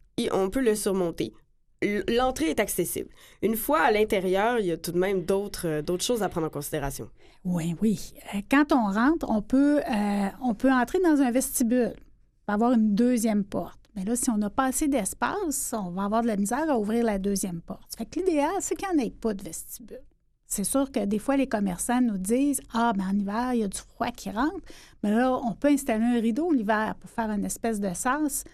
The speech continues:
Speaker 2: qui va être facile à franchir puis qui va permettre de faire la même fonction,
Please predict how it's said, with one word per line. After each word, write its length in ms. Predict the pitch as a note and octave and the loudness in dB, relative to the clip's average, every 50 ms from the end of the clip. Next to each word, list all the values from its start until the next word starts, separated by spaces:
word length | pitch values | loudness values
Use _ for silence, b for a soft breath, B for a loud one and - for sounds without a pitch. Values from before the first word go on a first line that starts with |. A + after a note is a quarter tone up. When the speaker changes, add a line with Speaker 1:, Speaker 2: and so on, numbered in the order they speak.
| B B B | B B B
Speaker 2:
qui 100 | - - | -6 -4
va 80 | G3 G#3+ | -2 -2
être 120 | F#3+ - - | -2 -4 -6
facile 460 | - A3+ F#3+ - - - C4 C4+ B3+ | -6 -6 -4 -4 -2 0 0 0 0
à 140 | G#3+ E3+ E3+ | -2 -4 -8
franchir 600 | - - - F#3+ E3+ D#3+ - - A#3+ D4+ F4 E4 - - | -12 -8 -8 -6 -6 -6 -4 -4 -4 -4 -4 -6 -8 -12
puis 120 | - - _ | -20 -20 _
qui 140 | - - G#3 G#3 G#3 G#3+ B3 A3+ - - _ - | -8 -4 -4 -2 -2 -4 -6 -10 -14 -14 _ -6
va 180 | G3+ G#3 A3+ A3 | 0 0 0 2
permettre 420 | A3 D4+ B3+ B3 B3+ D4+ D#4+ C4+ A#3+ | 2 2 4 4 4 2 2 0 0
de 160 | B3 A3+ A3 | 0 0 0
faire 240 | G3+ - C#4 C4+ C4+ | 0 0 2 4 4
la 100 | B3+ A#3 | 4 4
même 220 | A#3 C#4 D4 D4 | 6 6 4 4
fonction, 440 | C#4+ D#4 C#4 C4+ B3 - - D#4+ F4 | 4 4 2 2 2 2 0 0 0